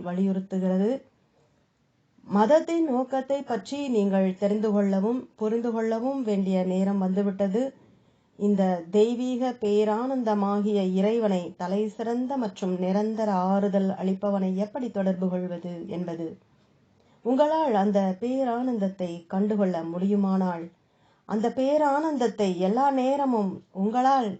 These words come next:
நிரந்தரமாக இருத்தி வைத்துக் கொள்ள முடியுமானால், உங்கள் வாழ்க்கையில் என்ன நடந்தாலும் சரி,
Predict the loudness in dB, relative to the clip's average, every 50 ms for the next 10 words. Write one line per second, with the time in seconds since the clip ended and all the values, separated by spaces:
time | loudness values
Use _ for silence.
0 | _ _ -12 -10 -6 -2 -2 0 0 0 0 0 0 -2 -4 -4 -4 -4 -2 0
1 | -2 -2 -2 -2 -2 -2 0 -2 -2 -4 -8 -10 -14 -8 -8 -8 -6 -4 -4 -4
2 | -4 -4 -6 -6 -2 0 0 0 2 0 0 0 0 0 -2 -2 -2 -4 -6 -10
3 | _ _ _ _ _ _ _ _ _ _ _ _ _ _ -6 -4 -2 -2 -2 -2
4 | -2 0 0 0 2 2 2 0 -2 -2 -2 -2 -2 -2 -2 -4 -6 -8 -12 -14
5 | -12 -10 -6 -4 -2 -2 0 -2 0 0 0 0 0 0 0 0 0 0 2 2
6 | 2 0 -2 -4 -4 -4 -4 -4 -4 -8 -10